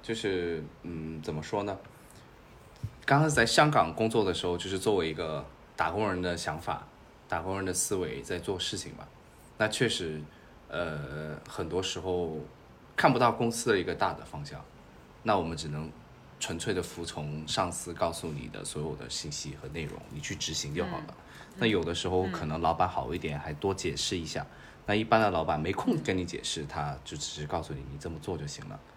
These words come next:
Speaker 1: 那我现在的工作呢，嗯，更多的是，虽然我现在的工作更多的是直接对到客户，然后还要去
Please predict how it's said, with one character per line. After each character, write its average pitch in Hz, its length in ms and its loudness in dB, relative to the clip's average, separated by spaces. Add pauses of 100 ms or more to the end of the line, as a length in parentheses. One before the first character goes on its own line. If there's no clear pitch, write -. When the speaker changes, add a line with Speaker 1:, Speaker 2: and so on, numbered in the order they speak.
(680)
Speaker 1:
那 110 580 6
我 85 180 -2
现 117 240 0
在 117 240 2
的 85 100 -2
工 95 220 -2
作 95 200 2
呢， 78 360 -2 (120)
嗯， 69 400 -6 (1200)
更 120 160 6
多 101 140 6
的 92 100 4
是， 85 640 0 (540)
虽 - 180 4
然 127 180 6
我 85 200 2
现 160 240 4
在 120 100 6
的 98 100 2
工 107 160 0
作 107 120 2
更 107 160 0
多 95 100 2
的 90 80 -4
是 92 140 -6 (360)
直 - 140 -2
接 101 140 4
对 87 320 4
到 78 340 2
客 - 160 0
户， 73 220 0 (640)
然 87 120 -2
后 82 300 2
还 82 140 -2
要 85 120 4
去 80 600 -2